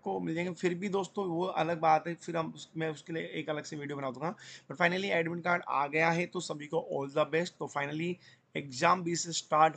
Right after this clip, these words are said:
हो रहे हैं और जिनके नहीं आए उनके जल्दी आ जाएंगे, तो टेंशन लेने वाली कोई इतनी बड़ी बात नहीं है।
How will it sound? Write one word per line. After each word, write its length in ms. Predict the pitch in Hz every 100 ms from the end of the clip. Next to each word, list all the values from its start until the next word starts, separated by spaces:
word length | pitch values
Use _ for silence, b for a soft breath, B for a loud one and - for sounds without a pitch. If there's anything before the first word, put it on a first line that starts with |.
| -
हो 120 | 135
रहे 160 | 139 160
हैं 240 | 165 185 - B B -
और 80 | 135
जिनके 320 | 156 160 190
नहीं 260 | 180 185
आए 120 | 175 190
उनके 380 | 196 156 -
जल्दी 400 | 147 143 135 156
आ 80 | 151
जाएंगे, 240 | 139 151 165
तो 100 | 180
टेंशन 460 | 165 151 147 170
लेने 200 | 156 147
वाली 140 | 147 151
कोई 120 | 156
इतनी 220 | - 151
बड़ी 240 | 139 135
बात 280 | 131 127 123 -
नहीं 100 |
है। 60 | 131